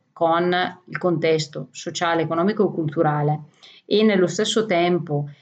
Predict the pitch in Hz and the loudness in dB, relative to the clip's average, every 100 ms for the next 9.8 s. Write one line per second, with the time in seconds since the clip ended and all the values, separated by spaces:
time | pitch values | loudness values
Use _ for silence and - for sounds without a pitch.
0 | _ - 190 196 170 175 185 185 165 170 | _ 0 0 2 0 0 -2 0 0 2
1 | 160 160 170 170 156 165 156 156 - 170 | 2 2 2 2 0 0 -2 -2 -2 -2
2 | 165 165 147 143 147 160 170 170 - 165 | 2 2 2 0 0 2 2 2 2 2
3 | 170 175 185 147 170 170 165 202 190 147 | 2 0 -2 0 0 0 -2 0 0 0
4 | 160 165 170 175 151 151 147 180 190 - | 0 0 2 2 2 0 -2 -2 -4 -6
5 | - - - 208 226 208 196 214 220 202 | -20 -20 -2 2 2 2 2 2 2 2
6 | 160 151 160 185 185 190 190 - 196 208 | 2 2 2 0 -2 0 0 2 2 4
7 | 185 160 170 160 170 170 170 165 151 175 | 2 2 0 0 0 0 -2 -4 -2 -2
8 | 160 170 160 156 196 190 160 156 156 165 | 0 0 0 -2 -2 0 -2 -2 -2 -2
9 | - 151 156 156 151 151 143 | -6 -8 -4 -4 -4 -4 -6